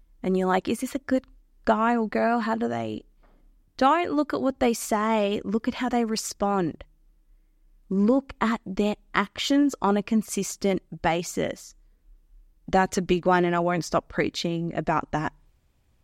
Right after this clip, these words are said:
Number thirteen, stop wishing for the perfect body. Many people with amazing bodies who you look at and think, "Oh my God, I want their body," have very good genetics.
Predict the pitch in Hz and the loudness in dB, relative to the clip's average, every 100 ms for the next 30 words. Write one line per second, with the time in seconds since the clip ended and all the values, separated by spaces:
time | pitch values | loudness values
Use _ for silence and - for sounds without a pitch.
0 | _ - 226 254 285 254 220 - 175 143 | _ 2 4 4 4 2 2 0 -2 -2
1 | 123 170 _ _ _ _ _ _ - - | -4 -8 _ _ _ _ _ _ -12 -8
2 | - 247 254 214 - 220 226 233 _ - | 4 4 4 0 0 2 0 -2 _ -4
3 | 196 175 - 165 - - 143 120 110 - | -2 0 -2 -2 -4 -2 -2 -2 -4 -12
4 | _ _ _ _ _ _ _ _ _ _ | _ _ _ _ _ _ _ _ _ _
5 | _ - 185 196 214 311 381 392 349 320 | _ -2 2 4 6 6 4 4 2 2
6 | 320 294 277 - - _ 202 196 185 175 | 2 2 0 -4 -20 _ 0 2 2 0
7 | 208 247 254 208 202 240 339 - 185 175 | 2 2 4 4 4 2 0 0 0 0
8 | 180 - 208 180 185 175 - 170 170 165 | 0 0 0 0 -2 -2 -2 -2 -2 -2
9 | 160 160 165 160 156 156 151 254 339 _ | -2 -2 -2 -4 0 0 2 0 -2 _
10 | _ _ _ _ - _ _ _ _ _ | _ _ _ _ -20 _ _ _ _ _
11 | _ - _ _ _ _ - 190 175 170 | _ -20 _ _ _ _ -4 -2 0 2
12 | 170 170 170 160 160 139 117 117 - - | 2 2 -2 0 0 0 -4 -8 -12 -14